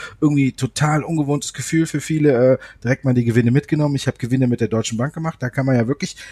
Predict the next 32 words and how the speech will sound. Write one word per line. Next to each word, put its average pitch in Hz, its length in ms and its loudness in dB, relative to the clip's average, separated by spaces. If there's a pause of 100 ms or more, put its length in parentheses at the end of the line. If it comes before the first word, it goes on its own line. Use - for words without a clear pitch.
(140)
dann 139 240 0
mit - 260 -2
angeben 170 460 2
und 139 100 0
ich 135 100 -4
denke 147 280 0
auch, 135 140 -2
der 127 120 -2
Start 139 300 -4
ins 135 180 -8
neue 131 200 2
Jahr 131 180 0
zeigt, - 340 -2 (360)
dass 110 180 -2
alles 139 380 2
nicht 143 420 -2
ganz 131 240 0
so 143 80 -6
schlimm 151 300 -2
ist, 135 180 -4
wie 135 100 2
jetzt 123 220 0
hier, 139 320 2
äh, 120 180 4
dann 117 220 0
doch 110 160 -6
angedeutet 117 600 -6
wird. 95 180 -12
Rückschlagspotenzial 107 800 -6
von 107 120 -8
vierzig - 320 -10
Prozent 139 400 -4